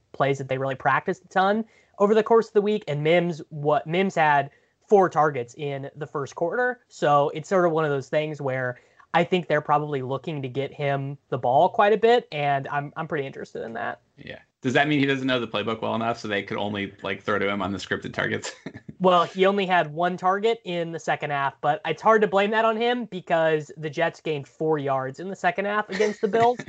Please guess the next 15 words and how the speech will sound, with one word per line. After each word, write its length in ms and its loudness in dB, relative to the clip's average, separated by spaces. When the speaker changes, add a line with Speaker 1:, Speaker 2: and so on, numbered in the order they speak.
Speaker 2:
<laughs> 180 -16
Speaker 1:
last 320 4
week. 220 2
So 120 0
maybe 300 4
that 180 2
was 140 -6
just 160 -6
more 260 0
of 140 -6
a, 140 -6
you 120 -8
know, 140 0
an 80 -6
overall, 680 0